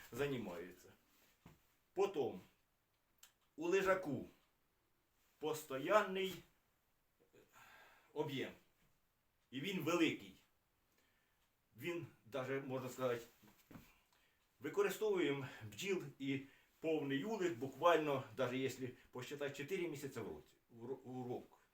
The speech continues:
за рік. Все остальне, всі вісім місяців, він пустий. Він займає просто місто на, на пасіки.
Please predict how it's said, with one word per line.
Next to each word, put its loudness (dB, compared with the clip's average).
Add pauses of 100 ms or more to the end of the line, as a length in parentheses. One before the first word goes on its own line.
(180)
за -6
рік. -12 (680)
Все 4
остальне, 2
всі -2
вісім 4 (680)
місяців, -2 (840)
він -2
пустий. -2 (180)
Він -4
займає 2
просто 6
місто -2
на, -6
на -2
пасіки. 2